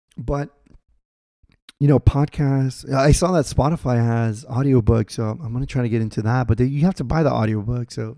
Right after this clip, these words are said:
uh, I don't know. Uh, maybe I'll get Audible, uh, just 'cause I, you know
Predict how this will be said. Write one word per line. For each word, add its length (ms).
uh, 680
I 60
don't 180
know. 280
Uh, 300
maybe 220
I'll 80
get 180
Audible, 720
uh, 360
just 220
'cause 220
I, 160
you 140
know 240